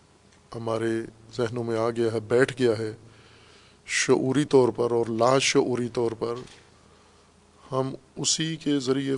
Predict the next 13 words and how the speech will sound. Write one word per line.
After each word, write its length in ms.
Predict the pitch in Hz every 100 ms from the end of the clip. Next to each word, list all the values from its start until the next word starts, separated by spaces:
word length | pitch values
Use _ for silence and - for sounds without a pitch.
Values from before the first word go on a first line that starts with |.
| 135
قرآن 400 | 113 - 123 131
کو 120 | 123
بھی 220 | 110 120 - - _ -
پڑھنا 300 | 123 117 117
شروع 260 | - 113 113
کر 180 | 110
دیتے 260 | 107 110 -
ہیں۔ 160 | 107 - _ _ _ _ _ _ - _ _ _ _ _ _ _ _ _ _ _ _ _ _
اور 300 | - 120 117 110 - - _ - _ _ _ _ _ _ -
پڑھتے 300 | 139 170 151
رہتے 300 | 143 143 123
ہیں، 180 | 120 123 - _ _ _ _ _ -
لیکن 500 | 120 117 120 123